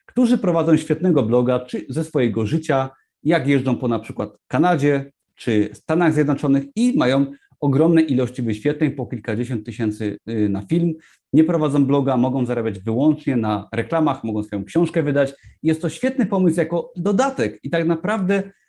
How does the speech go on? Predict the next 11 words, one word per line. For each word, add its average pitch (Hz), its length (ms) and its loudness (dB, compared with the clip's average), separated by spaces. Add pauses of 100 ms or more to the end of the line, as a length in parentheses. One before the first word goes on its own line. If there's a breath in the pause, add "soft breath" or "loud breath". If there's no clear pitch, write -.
(160 loud breath)
blog 175 360 4
zawodowy 160 480 2
może 147 280 0
być 131 380 -4 (800)
dobry 117 460 -2
dla 101 380 -2
lekarza, 123 680 -2 (160)
dla 139 200 -2
kelnera, 139 520 2
dla 135 180 -2
podróżnika, 139 840 -2